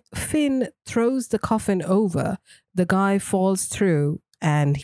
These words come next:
he ends up splaying himself off on the ground, which I understand, you know, the actor, he did his job. And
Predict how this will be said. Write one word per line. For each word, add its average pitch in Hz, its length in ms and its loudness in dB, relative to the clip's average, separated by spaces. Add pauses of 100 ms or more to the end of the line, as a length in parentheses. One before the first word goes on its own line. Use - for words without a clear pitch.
(120)
he 170 160 2
ends 160 160 2
up 151 140 0
splaying 180 600 0
himself 143 500 0
off 147 280 -2
on 135 80 -2
the 135 100 0
ground, 160 380 0 (340)
which 254 180 -2
I 269 160 2
understand, 254 440 0
you 233 80 2
know, 202 160 2
the 214 180 0
actor, 190 520 0
he 190 80 0
did 180 200 2
his 196 200 2
job. 156 400 0 (340)
And 190 320 0